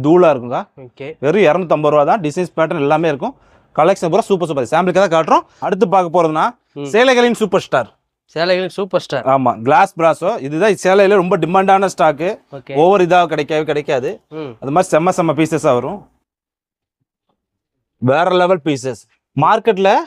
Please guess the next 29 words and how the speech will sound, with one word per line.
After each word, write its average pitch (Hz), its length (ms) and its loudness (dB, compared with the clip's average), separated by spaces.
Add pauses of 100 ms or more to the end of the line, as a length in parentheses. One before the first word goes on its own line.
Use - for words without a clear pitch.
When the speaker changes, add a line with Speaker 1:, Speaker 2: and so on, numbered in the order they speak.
(760)
Speaker 1:
இந்த 147 200 2
ஜாயின் 202 300 2
சாரீஸ் 208 340 2
ஹோல்சேல் 214 300 2
ரேட்டே 196 260 2
முந்நூறு 208 240 2
ரூபா, 214 160 4
முந்நூத்தம்பது 185 400 0
ரூபா, 202 100 4 (140)
நானூறு 185 200 4
ரூபான்னு 180 200 0
விப்பாங்க. 147 260 0 (300)
Speaker 2:
ம். 143 100 -14 (220)
Speaker 1:
நம்மகிட்ட 180 340 2
ரீட்டைல் 240 300 4
ரேட்டு 220 200 2
வெறும் 185 200 2
முந்நூறு 170 220 2
ரூபா 143 160 2
தான். - 100 -18 (380)
Speaker 2:
ரீட்டைல் 202 360 -6
ரேட்டு 214 240 -8
வெறும் 202 200 -6
முந்நூறு 247 220 -6
ரூபா 233 80 0
தான். 208 60 2
Speaker 1:
முந்நூறு 202 200 4
ரூபா 180 140 4
தான். 135 100 -12